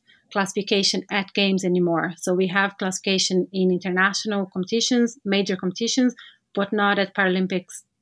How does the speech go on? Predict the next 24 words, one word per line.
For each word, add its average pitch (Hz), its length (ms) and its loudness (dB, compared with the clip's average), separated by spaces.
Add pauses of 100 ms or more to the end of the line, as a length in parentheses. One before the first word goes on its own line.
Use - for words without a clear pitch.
uh, 170 380 -2
Paralympic 185 400 0
Games 180 260 0
anymore, 180 460 0 (320)
just 226 220 0
'cause 202 180 0
they, 196 380 0
the 196 140 -4 (200)
International 202 480 0
Paralympic 185 480 0
Committee, 185 500 -2 (240)
they, 180 300 0 (880)
they 208 140 4
don't 220 260 4
want 202 460 0
to 196 140 -4
actually, 185 800 2
um, 170 580 0 (360)
have 190 180 0
a 202 60 2
greater 220 420 2
impact 220 580 0
on 175 200 0
the, 170 160 0